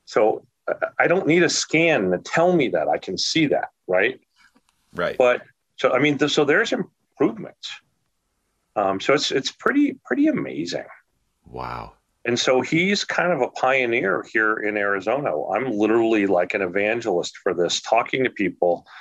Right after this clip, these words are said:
Speaker 1: to their kids with autism or with mental health issues, going, "Hey, look,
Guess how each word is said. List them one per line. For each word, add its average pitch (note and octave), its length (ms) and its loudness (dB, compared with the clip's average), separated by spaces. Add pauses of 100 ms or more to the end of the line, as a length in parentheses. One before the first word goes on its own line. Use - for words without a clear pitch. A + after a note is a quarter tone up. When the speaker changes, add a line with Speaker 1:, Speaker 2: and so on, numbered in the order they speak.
(520)
Speaker 1:
to A2+ 80 0
their A2 180 4
kids G#2 320 0
with G2+ 140 0
autism G2 500 0
or G2 160 0
with F#2+ 120 -6
mental F#2+ 280 0
health G2+ 280 0
issues, F2 340 -6
going, F#2+ 220 -2
"Hey, G2 140 -2
look, F#2+ 280 2